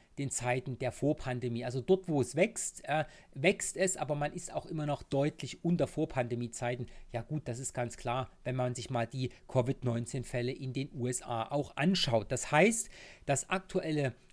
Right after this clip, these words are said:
Wiederaufflammen der covid neunzehn Situation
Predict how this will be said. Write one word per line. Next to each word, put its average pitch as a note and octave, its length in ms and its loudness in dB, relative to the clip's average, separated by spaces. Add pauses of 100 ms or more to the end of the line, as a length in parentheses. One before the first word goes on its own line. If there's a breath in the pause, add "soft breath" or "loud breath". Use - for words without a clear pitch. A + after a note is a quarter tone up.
(160)
Wiederaufflammen D#3 1200 2 (260 soft breath)
der C#3+ 100 2
covid F#3 500 6
neunzehn E3 520 4
Situation D#3 760 4